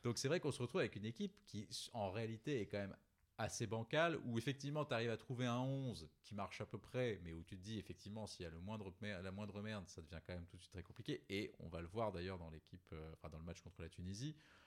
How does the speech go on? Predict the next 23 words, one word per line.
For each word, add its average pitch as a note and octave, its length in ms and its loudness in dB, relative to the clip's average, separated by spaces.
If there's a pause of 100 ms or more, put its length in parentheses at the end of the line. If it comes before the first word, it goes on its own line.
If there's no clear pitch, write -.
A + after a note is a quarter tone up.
(120)
euh, F#2+ 60 2
où B2+ 180 4
en C3 80 4
plus C3+ 400 -2
on G#2+ 80 -4
va G#2 120 2
se - 40 -6
rendre B2 160 0
compte C3+ 180 0
dans A2+ 80 0
le G2+ 60 0
match G#2+ 140 2
de A2+ 60 2
la A2 40 0
Tunisie, B2 300 -2
c'est A2 140 -2
qu'en G#2 120 -4
plus A#2 200 -8
on A2+ 60 -4
n'a F2+ 100 0
pas C3+ 180 4
vingt-deux A2+ 480 -2
mecs, B2 240 -2